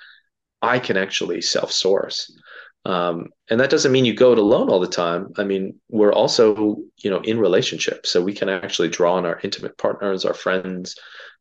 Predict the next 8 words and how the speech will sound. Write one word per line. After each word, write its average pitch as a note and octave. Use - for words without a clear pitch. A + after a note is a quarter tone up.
and G2
stuff. -
But G#2
there G#2
is A2+
this A2
inherent G2+
self-sourcing -